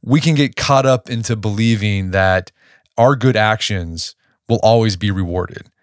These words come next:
And then we'll, f-, you know, we start to feel frustrated and resentful that we're not being adequately rewarded. Or, you know, you, you see someone at work who's getting something using nefarious means, or they're just kind of just not a pleasant person. And, and we think, "Well, they don't deserve that."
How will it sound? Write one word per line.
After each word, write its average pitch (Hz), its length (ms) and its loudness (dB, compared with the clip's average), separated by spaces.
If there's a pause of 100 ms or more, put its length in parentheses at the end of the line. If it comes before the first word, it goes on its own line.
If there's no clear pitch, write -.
(400)
And 110 140 0
then 107 200 0
we'll, 107 120 2
f-, - 320 -8
you 123 100 -4
know, 101 60 -2
we 95 80 -4
start 110 220 -2
to 107 40 -12
feel 104 200 -2
frustrated 101 720 -2
and 92 80 -6
resentful 90 760 -4 (440)
that 98 200 2
we're 101 120 0
not 104 260 0
being 98 220 -4
adequately 98 480 -2
rewarded. 90 600 -8 (500)
Or, 175 380 6
you 147 200 -4
know, 135 80 2
you, 113 420 0
you 127 100 -6
see 147 140 0
someone 127 340 0
at 104 120 0
work 123 300 0
who's 104 440 -2 (380)
getting 147 320 0
something 107 720 -2 (300)
using 123 340 4
nefarious 123 720 2
means, 110 500 0
or 101 60 -2
they're 104 100 -4
just 101 160 -4
kind 117 180 -2
of 107 100 -2
just 101 180 -6
not 110 160 0
a - 20 -6
pleasant 104 400 -2
person. 117 380 -2
And, 98 160 -4
and 98 80 -4
we 101 80 -4
think, 107 260 -4
"Well, 139 140 2
they 139 120 0
don't 175 160 0
deserve 87 380 -8
that." 92 320 -2